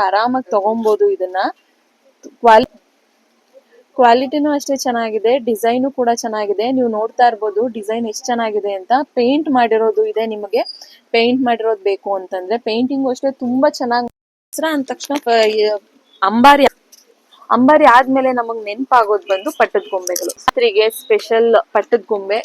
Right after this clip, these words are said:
ಇದು ನಿಮ್ಗೆ ಡೆಕೋರೇಟಿವ್ ಪೀಸು ಬರುತ್ತೆ, ಇಲ್ಲ ಪ್ಲೇನ್ ಪೀಸ್ ತಗೊಂಡ್ ನೀವೇ ಡೆಕೋರೇಟ್ ಮಾಡ್ಕೊಂತೀನಿ ಅಂತಂದ್ರೂ ಮಾಡ್ಕೊಂಬೋದು, ಇಲ್ಲ ಸ್ವಲ್ಪ ಸೈಜಲ್ಲಿ ದೊಡ್ಡದು ಬೇಕು ಅಂತಂದ್ರೂ ಸಿಗುತ್ತೆ. ನೋಡಿ ಇದಂತೂ ಎಷ್ಟು ಚೆನ್ನಾಗಿದೆ ಅಂತ ಹೇಳಿ. ಇದೆಲ್ಲ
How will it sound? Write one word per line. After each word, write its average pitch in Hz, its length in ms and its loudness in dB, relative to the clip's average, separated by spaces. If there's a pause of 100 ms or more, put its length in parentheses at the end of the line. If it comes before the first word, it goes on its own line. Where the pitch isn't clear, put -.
(140)
ಇದು 254 100 -2 (100)
ನಿಮ್ಗೆ 254 300 -4 (200)
ಡೆಕೋರೇಟಿವ್ 277 600 -4
ಪೀಸು 262 300 -8
ಬರುತ್ತೆ, 226 340 -2 (140)
ಇಲ್ಲ 240 100 0 (140)
ಪ್ಲೇನ್ 262 300 4
ಪೀಸ್ 311 220 -2
ತಗೊಂಡ್ 254 260 2
ನೀವೇ 254 180 2 (100)
ಡೆಕೋರೇಟ್ 247 360 0 (100)
ಮಾಡ್ಕೊಂತೀನಿ 240 680 -2
ಅಂತಂದ್ರೂ 220 360 -4 (100)
ಮಾಡ್ಕೊಂಬೋದು, 196 540 -4 (580)
ಇಲ್ಲ 311 100 6 (120)
ಸ್ವಲ್ಪ 294 200 0 (180)
ಸೈಜಲ್ಲಿ 269 400 2 (100)
ದೊಡ್ಡದು 220 280 0 (100)
ಬೇಕು 226 340 2
ಅಂತಂದ್ರೂ 214 600 -4
ಸಿಗುತ್ತೆ. 220 320 0 (120)
ನೋಡಿ 220 220 -2
ಇದಂತೂ 233 340 -4
ಎಷ್ಟು - 180 -4 (120)
ಚೆನ್ನಾಗಿದೆ 233 560 2
ಅಂತ 208 120 -8 (100)
ಹೇಳಿ. 208 200 2 (3500)
ಇದೆಲ್ಲ 240 220 6